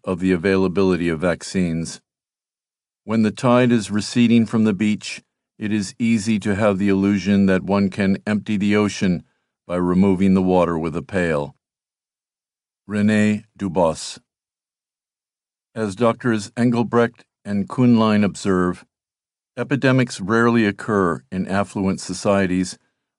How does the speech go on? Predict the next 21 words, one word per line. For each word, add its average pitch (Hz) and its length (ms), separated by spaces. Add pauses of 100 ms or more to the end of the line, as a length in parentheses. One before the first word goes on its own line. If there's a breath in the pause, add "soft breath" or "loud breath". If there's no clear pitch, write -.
(180)
because 101 340
these 117 420
societies 107 800
offer 104 300
conditions, 95 720 (480)
sufficient 107 580
nutrition, 101 640 (380)
clean 113 240
drinking 101 420
water, 92 400
et 95 80
cetera, 92 460 (540)
which 113 200
allow 107 300
many 117 300
people 113 420
to - 160
keep 95 300
their 98 260
immune 113 340
systems 110 640